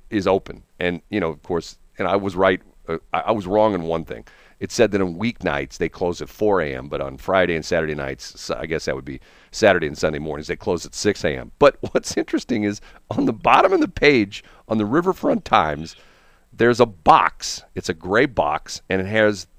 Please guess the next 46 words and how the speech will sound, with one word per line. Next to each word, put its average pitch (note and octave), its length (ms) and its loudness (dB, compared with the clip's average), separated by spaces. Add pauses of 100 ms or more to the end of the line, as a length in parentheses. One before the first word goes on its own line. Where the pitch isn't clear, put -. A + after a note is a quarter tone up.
(100)
these A2 180 -4
four A#2+ 300 0
sentences - 560 -4
on C#2 140 -8
it. - 100 -16 (580)
"I A#2+ 80 -12
will A#2 160 -6
not A2+ 260 -2
use B2 200 -8
this C3 180 -8
information G2+ 480 -4
to F#2 60 -6
stalk - 340 -2
anyone. B1+ 340 -10 (420)
If A2 120 -4
I A2+ 80 6
see C#3+ 240 0
someone D#2+ 540 -4 (260)
I F#2 140 0
know, G2 420 -2
I G#2+ 140 0
will F#2+ 200 -2
not A#2 360 -2 (100)
publicize G#2 640 -2
their G2 160 0
information F2 480 -4
or F#2 40 -4
spread E2 300 -6
gossip. - 440 -2 (640)
I C3 60 2
will B2+ 160 4
not D#3+ 220 2
harass C3+ 320 0
people G#2+ 380 -4
whose G#2 160 -6
criminal C#3+ 340 -2
records D#2 340 -8
appear G#2+ 280 -2
in E2 80 -4
this D#2 120 -6
site. - 300 -6 (560)
If - 140 -2
I C#3 60 6
learn A3 260 2
someone C#3 340 2
who, G#2+ 180 -2